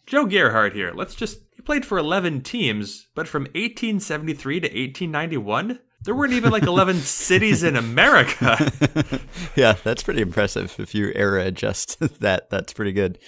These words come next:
Speaker 1: So,
Speaker 2: Yeah.
Speaker 1: hold on. Let's go through this. He
Speaker 2: <laughs>
Speaker 1: played for the
Speaker 2: Okay.
Speaker 1: Washington Blue Legs, the
Speaker 2: Uh-huh.
Speaker 1: Baltimore Canaries,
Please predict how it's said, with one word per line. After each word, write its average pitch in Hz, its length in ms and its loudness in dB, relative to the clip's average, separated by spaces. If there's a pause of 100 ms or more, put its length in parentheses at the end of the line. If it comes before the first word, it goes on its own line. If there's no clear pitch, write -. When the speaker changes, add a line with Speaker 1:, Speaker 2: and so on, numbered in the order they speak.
(260)
Speaker 1:
So, 208 280 6
Speaker 2:
Yeah. 110 100 8
Speaker 1:
hold 175 120 8
on. 113 200 6
Let's 226 200 2
go 185 120 4
through 139 180 0
this. 101 220 -4
He 170 180 0
Speaker 2:
<laughs> - 120 -14
Speaker 1:
played 180 220 0
for 170 80 -6
the 135 80 4
Speaker 2:
Okay. 123 100 -2
Speaker 1:
Washington 208 520 4
Blue 170 200 4
Legs, 104 480 0 (200)
the 120 280 0
Speaker 2:
Uh-huh. 107 100 -2
Speaker 1:
Baltimore 185 460 4
Canaries, 143 760 2